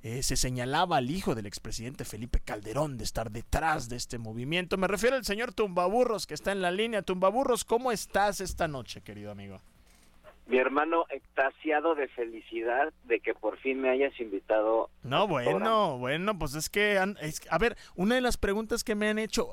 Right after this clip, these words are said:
Speaker 1: eh, mucho hoy, que, que anunciamos que ibas a estar por acá, ahorita vamos a platicar de la red AmLove, te vamos a echar va-, varias preguntas sobre lo que está pasando en línea, pero a ver, tú das la, has dado la cara, eres un personaje anónimo, ¿cómo,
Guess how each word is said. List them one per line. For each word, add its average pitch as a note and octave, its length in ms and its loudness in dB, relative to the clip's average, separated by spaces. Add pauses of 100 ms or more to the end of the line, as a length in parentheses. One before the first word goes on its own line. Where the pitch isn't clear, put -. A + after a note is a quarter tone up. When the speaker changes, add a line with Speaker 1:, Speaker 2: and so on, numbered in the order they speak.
Speaker 1:
eh, E3+ 280 -4
mucho G#3+ 400 2
hoy, G3 300 4
que, C3+ 240 -8
que B2+ 120 -8
anunciamos C#3 440 -4
que E3 80 -6
ibas D#3 160 0
a C#3 40 -6
estar D3+ 200 -2
por D3+ 140 2
acá, D#3+ 180 2
ahorita D3 320 2
vamos D3 240 0
a - 60 -2
platicar C3 400 0
de C3+ 80 0
la C3 100 0
red B2+ 220 -2
AmLove, F3+ 420 2
te - 120 -4
vamos B2+ 200 0
a A#2+ 40 -4
echar C#3 260 0 (340)
va-, C3 220 -2
varias D3+ 340 2
preguntas E3 560 0
sobre A#2 200 -2
lo A2+ 60 -4
que A#2 60 -12
está - 140 -4
pasando D#3+ 280 -4
en E3 80 0
línea, F#3 240 0 (320)
pero F#3 160 6
a G3 40 4
ver, - 200 0 (140)
tú B3+ 220 2
das C4 280 2
la, B3+ 140 -2
has G3 380 0
dado A#3 240 2
la F3+ 160 2
cara, G#3 480 2
eres F#3+ 320 0
un G3 100 -2
personaje D#3+ 540 -2
anónimo, G3 840 0
¿cómo, G3 360 0